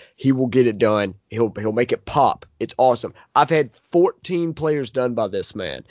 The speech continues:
I'm gonna have them framed around my house. This guy knows what he's doing. Check him out. It's, uh, sorry, Rob Rob, I hope this is right,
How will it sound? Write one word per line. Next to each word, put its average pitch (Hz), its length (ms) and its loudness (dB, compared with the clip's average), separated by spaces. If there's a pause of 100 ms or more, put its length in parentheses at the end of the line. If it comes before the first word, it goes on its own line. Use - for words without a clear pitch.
(240)
I'm 147 120 2
gonna 147 100 2
have 147 120 0
them 143 100 -6
framed 139 380 -2
around 123 240 0
my 113 180 -2
house. 104 420 -6 (340)
This 127 140 -6
guy 127 220 2
knows 113 360 0
what 131 120 -2
he's 117 120 -6
doing. 107 380 -2 (240)
Check - 340 -4
him 117 120 -4
out. 104 340 -4 (340)
It's, 98 380 -10
uh, 87 320 -6
sorry, 135 320 2
Rob 117 260 2
Rob, 113 280 2
I 98 60 -2
hope 117 200 -4
this 110 160 -6
is 104 160 -6
right, 104 240 0